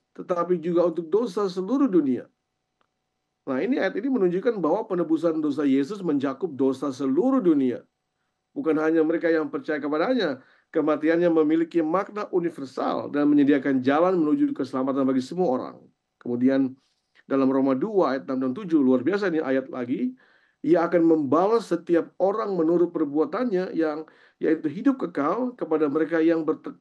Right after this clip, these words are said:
yang tekun berbuat baik, mencari kemuliaan, kehormatan, dan ketidakbinasaan." Yang Paulus katakan di sini adalah bahwa ada beberapa orang di luar kekristenan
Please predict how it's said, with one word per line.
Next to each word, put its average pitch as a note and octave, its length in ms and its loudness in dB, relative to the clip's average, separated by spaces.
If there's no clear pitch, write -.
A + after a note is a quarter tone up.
yang D#3+ 240 -2
tekun C4 480 -2
berbuat C#3 320 2
baik, A2+ 400 -8
mencari C#3+ 560 0
kemuliaan, D#3 720 0
kehormatan, C3+ 720 0
dan C3 240 -4
ketidakbinasaan." C3 1200 -2
Yang C3 320 0
Paulus B3 240 4
katakan D3+ 400 0
di B2+ 80 4
sini D3 240 0
adalah C3 400 -2
bahwa C3+ 480 2
ada D3 240 -2
beberapa C#3+ 400 0
orang A3 400 0
di F#3+ 80 2
luar F3 240 4
kekristenan D3+ 720 -4